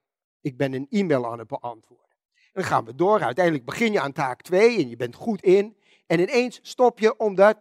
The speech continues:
ja, je gaat weer terug naar taak één. Ja, dit is, eh, je moet terug gaan. Dus je schakelt, je betaalt weer dat omschakelstraf. Uiteindelijk heb je dat betaald. Je begint weer opnieuw.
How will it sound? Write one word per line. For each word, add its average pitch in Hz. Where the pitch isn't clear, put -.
ja, 262
je 180
gaat 170
weer 165
terug 131
naar 127
taak 143
één. 160
Ja, 180
dit 139
is, 123
eh, 123
je 139
moet 123
terug 127
gaan. 127
Dus 269
je 196
schakelt, 165
je 139
betaalt 123
weer 156
dat 208
omschakelstraf. 170
Uiteindelijk 156
heb 160
je 202
dat 180
betaald. 147
Je 139
begint 170
weer 131
opnieuw. 220